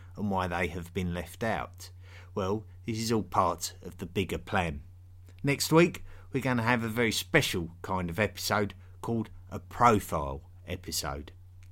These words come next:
Just like the battle episodes, every so often we're going to have an episode which focuses on a particular individual. Our first profile episode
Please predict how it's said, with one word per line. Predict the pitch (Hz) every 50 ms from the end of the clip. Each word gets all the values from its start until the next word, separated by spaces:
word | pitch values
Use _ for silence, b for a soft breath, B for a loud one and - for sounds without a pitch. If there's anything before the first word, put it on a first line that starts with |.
| - - - - - - - - - - - - - -
Just | - 127 127 - -
like | 147 139 131 -
the | 107
battle | - - 147 135 - - 104
episodes, | 90 78 - - - 82 85 87 85
every | 104 104 101 101
so | - - 110 104 98
often | 92 87 - 98 90 92 95 B B B B B -
we're | 107
going | 95 107 98 101 92
to | -
have | 98 98 92 92
an | 101 120
episode | 123 - - 107 120 117 117 120 113 B B B B B
which | - 120 107 -
focuses | - - 120 113 104 - - 101 - - 104 98 92 - B B B B B B
on | - 110 107
a | 101
particular | 90 - 113 - - - - 151 - - - 107 87 78 78 82 - - - - - - - - -
individual. | - 107 98 90 82 80 98 95 80 - 82 71 69 - - - - - - - - - - - b b b b b b b b b -
Our | 120 117
first | - - - 143 143 - -
profile | - - 123 110 98 - - 95 95 95
episode | 92 92 95 - - 95 92 95 90 -